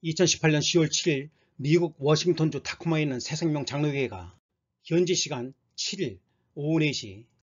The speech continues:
초대 담임 목사인 임병 목사의 원로 목사 추대 및 임영희 목사의 위임 예배를 가졌습니다. 천구백팔십이 년 새생명 장로교회를 개척해 타코마에서 손꼽히는 대형 한인교회를 이끈 임병 목사는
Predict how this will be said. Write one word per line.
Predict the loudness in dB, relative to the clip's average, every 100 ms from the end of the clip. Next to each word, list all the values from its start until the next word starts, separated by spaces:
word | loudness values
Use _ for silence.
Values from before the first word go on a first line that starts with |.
| _ _ _ -12
초대 | -2 -2
담임 | 2 2 4
목사인 | 2 0 -2 -2 -4
임병 | 0 2 4 4
목사의 | 0 -2 -2
원로 | 0 0
목사 | 0 -4
추대 | -8 0 0
및 | 0 -6 _ _ 0
임영희 | 6 6 6
목사의 | 2 0 -4 -4 -4
위임 | -2 -2 -2
예배를 | -2 -2
가졌습니다. | -2 -4 -8 -10 -12 -18 -20 _ _ _ _ -8
천구백팔십이 | -2 0 0 0 2 2
년 | 0
새생명 | -2 -2 0 2 2
장로교회를 | 2 0 0 -2 -2
개척해 | -2 -4 -4 -4 -4 -10 _ _ _ _ _
타코마에서 | -12 -8 -2 0 0 -4
손꼽히는 | -8 -2 0 0 -2 -4 -10 _ -4
대형 | 2 2 2
한인교회를 | 0 2 2 0 -2
이끈 | -2 -4 -6 -2
임병 | 0 0 0
목사는 | -2 -6 -10 -12